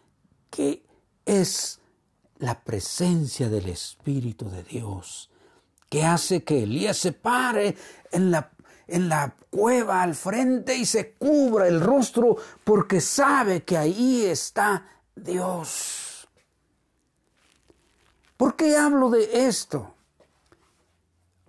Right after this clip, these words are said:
Porque nosotros muchas ocasiones no aprovechamos la oportunidad de ser bendecidos por Dios. Así como aquel hombre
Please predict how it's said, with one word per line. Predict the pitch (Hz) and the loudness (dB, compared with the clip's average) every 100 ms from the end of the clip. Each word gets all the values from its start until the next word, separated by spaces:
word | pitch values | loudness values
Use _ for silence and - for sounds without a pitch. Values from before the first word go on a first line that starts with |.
| _ | _
Porque | - 160 - 156 | -4 -2 0 -2
nosotros | 135 - 240 269 247 208 151 | -2 -2 -2 0 0 -2 0
muchas | 185 247 262 220 185 | 0 0 0 -2 -2
ocasiones | 190 147 - - 127 95 78 - - - _ _ _ _ _ _ _ - | -4 -4 -4 -2 0 -2 -6 -16 -20 -20 _ _ _ _ _ _ _ -4
no | 165 202 254 254 | 2 4 4 2
aprovechamos | - 190 143 120 - 156 202 160 98 87 - - - _ _ _ _ _ _ _ _ _ _ _ _ - | 0 0 2 0 -2 0 2 0 -2 -12 -20 -20 -20 _ _ _ _ _ _ _ _ _ _ _ _ -4
la | 156 131 | 0 2
oportunidad | 127 - 131 113 131 101 95 147 160 | 0 -2 -6 -4 -6 -6 -4 -2 -2
de | 131 131 | -2 -6
ser | - - 147 139 | -6 -2 -2 -2
bendecidos | 127 104 98 92 - 135 123 110 - | -4 -6 -8 -8 -2 0 0 -4 -8
por | 110 92 | -10 -8
Dios. | 107 131 110 - - _ _ _ _ _ _ _ - | -6 -6 -6 -14 -20 _ _ _ _ _ _ _ 0
Así | 196 - 302 | 2 2 2
como | 320 277 233 | 2 2 2
aquel | - 254 214 | 0 0 2
hombre | 233 220 151 139 127 | 2 2 0 -4 -10